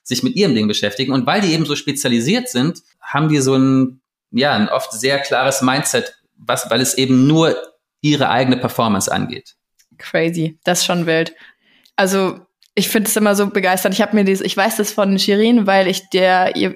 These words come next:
Speaker 2: ihr, sie hat so ein Track-by-Track, ähm, Video auf YouTube veröffentlicht, wo sie eben ihr neues Album durchgegangen ist.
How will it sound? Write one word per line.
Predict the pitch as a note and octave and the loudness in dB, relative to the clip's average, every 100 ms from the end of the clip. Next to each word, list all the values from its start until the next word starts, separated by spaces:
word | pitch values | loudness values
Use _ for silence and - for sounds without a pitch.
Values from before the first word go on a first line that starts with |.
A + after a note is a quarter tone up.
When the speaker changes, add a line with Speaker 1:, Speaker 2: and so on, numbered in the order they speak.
| - | -4
Speaker 2:
ihr, | - F#3 | -2 2
sie | G3 | 2
hat | G3 | 2
so | G3+ | 2
ein | G3 | 0
Track-by-Track, | - G3+ G3+ F#3+ F#3 G#3 G#3+ - - | 2 0 2 0 2 0 0 -2 -4
ähm, | - G#3 G3+ | 0 4 4
Video | G3 G3+ G3+ | 4 4 4
auf | G3 | 2
YouTube | A#3 A3+ A3+ | 0 0 0
veröffentlicht, | A3 A3 A3+ A3 G#3 | 2 2 2 2 2
wo | G3 | 0
sie | F#3+ | 0
eben | F#3+ F#3 | 0 2
ihr | F#3+ | 2
neues | F#3 F#3+ | 2 2
Album | - A3+ A3+ | 2 4 2
durchgegangen | A#3 A#3+ A#3+ A#3+ | 2 0 2 2
ist. | C4 - | 0 -4